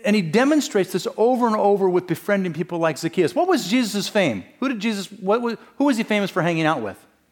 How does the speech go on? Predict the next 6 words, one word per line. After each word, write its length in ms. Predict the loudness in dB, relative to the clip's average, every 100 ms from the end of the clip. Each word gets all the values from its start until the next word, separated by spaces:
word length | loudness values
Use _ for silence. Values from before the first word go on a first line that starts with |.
| _ _ _ _ _ -20 -20 -20 -20 -20 -20 _ _ _
Tax 240 | -12 -12 -8
collectors 400 | -8 -6 -10 -10
and 80 |
sinners. 440 | -8 -6 -8 -10 -20 _ _ -10
Everybody 200 | -4 -2
thought, 360 | -2 -4 -6